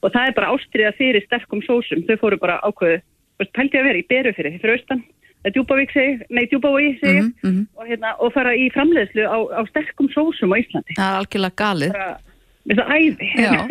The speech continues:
Speaker 2: það er
Speaker 1: <laughs>
Speaker 2: yndislegt.
Speaker 1: Og þau eru fjölskyldan, þú veist, krakkarnir að líma á, þú veist, þetta er bara, hérna, þú veist, birtingarmyndin af þessum vörum er einhvern veginn,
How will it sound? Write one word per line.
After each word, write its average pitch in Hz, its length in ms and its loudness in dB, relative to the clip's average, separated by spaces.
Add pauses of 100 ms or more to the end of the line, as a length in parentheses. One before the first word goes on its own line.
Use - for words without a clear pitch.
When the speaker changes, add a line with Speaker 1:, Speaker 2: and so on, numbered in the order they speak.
Speaker 2:
það 240 120 0
er 214 100 0
Speaker 1:
<laughs> - 20 0
Speaker 2:
yndislegt. 214 180 -4
Speaker 1:
Og - 60 -6
þau 165 100 0
eru 330 140 -2
fjölskyldan, 302 500 -4
þú 262 80 2
veist, - 140 -16
krakkarnir 254 420 0
að 254 120 2
líma 262 280 4
á, 240 80 0
þú 226 220 2
veist, 233 100 -6
þetta 240 180 -2
er 240 140 -2
bara, 214 140 0 (440)
hérna, 220 300 -2
þú 240 140 -8
veist, 226 100 -8 (300)
birtingarmyndin 285 720 2
af 269 100 0
þessum 254 240 0
vörum 214 240 2
er 247 220 0
einhvern 226 160 -2
veginn, 202 180 -2